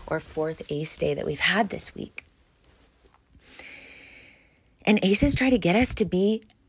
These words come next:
as, as individualistic as possible. You know, th-, we're always gonna have to worry about other people along the way,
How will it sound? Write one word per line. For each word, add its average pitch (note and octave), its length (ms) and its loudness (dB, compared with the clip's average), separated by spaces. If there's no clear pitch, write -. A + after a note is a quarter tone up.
as, G3 320 -2
as G#3 340 -2
individualistic G#3+ 800 2
as F3 100 -2
possible. E3+ 540 -6
You F#3+ 120 -2
know, E3+ 300 0
th-, E3 160 -4
we're F#3+ 120 2
always G3+ 300 2
gonna A3+ 140 -2
have F#3 120 -8
to F3+ 100 -2
worry D#3+ 320 -2
about D#3+ 280 -2
other D3+ 180 -2
people D3+ 600 -4
along D3+ 320 -4
the D#3 60 -4
way, C#3+ 500 -6